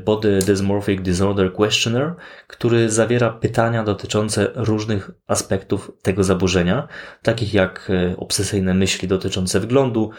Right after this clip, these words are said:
kompulsywne zachowania związane z wyglądem oraz, e, wpływ tych myśli i zachowań na życie codzienne.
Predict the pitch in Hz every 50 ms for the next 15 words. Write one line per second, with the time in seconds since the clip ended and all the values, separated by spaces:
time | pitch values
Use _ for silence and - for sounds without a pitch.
0 | - - - _ - 95 87 - 101 95 - - 92 95 95 92 98 90 - 95
1 | 98 95 95 95 - 95 98 101 98 98 95 98 98 98 98 110 110 131 139 131
2 | 123 117 117 110 110 - 107 98 95 92 92 - - - - 98 92 90 - -
3 | - 131 143 139 143 - - 101 - - 107 107 - - 110 104 107 - - -
4 | - - - 120 110 107 - - 95 92 101 95 92 90 90 90 - - - 107
5 | 98 95 - - 92 87 87 - - 98 92 95 90 82 82 80 73 - - _